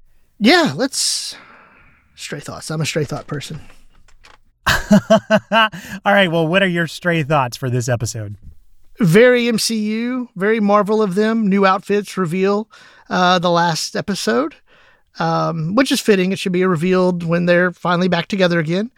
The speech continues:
Speaker 1: Uh, we talked about this a little bit, but I wanna read it directly from my notes.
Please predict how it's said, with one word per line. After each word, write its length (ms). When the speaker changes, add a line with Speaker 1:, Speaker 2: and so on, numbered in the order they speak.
Speaker 1:
Uh, 160
we 80
talked 260
about 220
this 200
a 40
little 160
bit, 240
but 80
I 120
wanna 200
read 200
it 100
directly 340
from 240
my 220
notes. 640